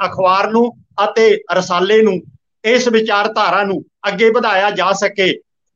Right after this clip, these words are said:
ਤੇ ਇਹਨਾਂ ਨੇ ਉਸ conference ਨੂੰ fail ਕਰਨ ਦਾ ਵੀ ਪੂਰਾ ਵਾਹ ਲਾਇਆ ਸ਼੍ਰੋਮਣੀ ਕਮੇਟੀ ਅਤੇ ਅਕਾਲੀ ਦਲ ਨੇ, ਪਰ ਇਹਨਾਂ ਤੋਂ fail ਨਾ ਹੋਈ।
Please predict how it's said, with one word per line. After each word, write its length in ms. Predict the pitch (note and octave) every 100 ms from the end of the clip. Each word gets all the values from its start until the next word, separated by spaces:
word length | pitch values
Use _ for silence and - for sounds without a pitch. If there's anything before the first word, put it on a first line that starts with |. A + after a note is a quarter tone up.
| -
ਤੇ 80 | F#3+ G3+
ਇਹਨਾਂ 280 | G3+ G#3 F#3+
ਨੇ 200 | G3 A3 A3
ਉਸ 360 | F#3 F#3+ G#3 G#3 -
conference 680 | F#3 F#3 F3+ G3 F3+ F3+ G#3
ਨੂੰ 200 | G3 F#3+
fail 300 | - G3 B3+
ਕਰਨ 340 | A#3+ G3 F3+ F3+
ਦਾ 140 | F3 F3
ਵੀ 100 | G3+ -
ਪੂਰਾ 400 | - F#3+ G3 F3+ -
ਵਾਹ 160 | F3 G#3+
ਲਾਇਆ 400 | G#3 E3 E3+ F#3+ - _
ਸ਼੍ਰੋਮਣੀ 480 | - F#3 F#3 G3+ G#3+
ਕਮੇਟੀ 460 | A3 A3 A3 B3 C#4 - - G3
ਅਤੇ 240 | G3 G#3 A3
ਅਕਾਲੀ 400 | E3+ F#3 D#3+ D#3
ਦਲ 260 | D3 C#3 B2+
ਨੇ, 120 | A#2+ - _ _ _ _ _
ਪਰ 160 | G3+ G3+ G#3
ਇਹਨਾਂ 240 | A3 A3+
ਤੋਂ 200 | A3 G3+ F#3+ -
fail 240 | G3+ G#3+
ਨਾ 180 | E3 F#3
ਹੋਈ। 320 | F#3+ E3+ G3